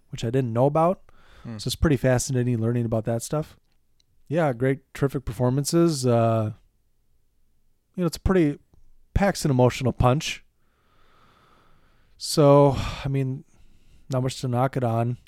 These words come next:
Speaker 1: It's probably why it ranks pretty highly in my list, number three.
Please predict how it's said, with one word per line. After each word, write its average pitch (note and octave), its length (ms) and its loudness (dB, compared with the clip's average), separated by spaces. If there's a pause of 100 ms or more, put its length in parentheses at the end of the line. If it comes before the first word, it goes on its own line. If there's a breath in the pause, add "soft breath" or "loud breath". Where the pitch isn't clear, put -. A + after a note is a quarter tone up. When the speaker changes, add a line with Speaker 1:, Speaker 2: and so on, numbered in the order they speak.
Speaker 1:
It's - 80 -20
probably B2+ 240 -2
why A#2+ 80 0
it A#2 40 0
ranks B2 380 -4
pretty C#3+ 240 -2
highly B2+ 360 0
in A2+ 80 -2
my A#2 100 -4
list, C3 380 -4
number B2+ 280 -2 (100)
three. B2+ 540 -2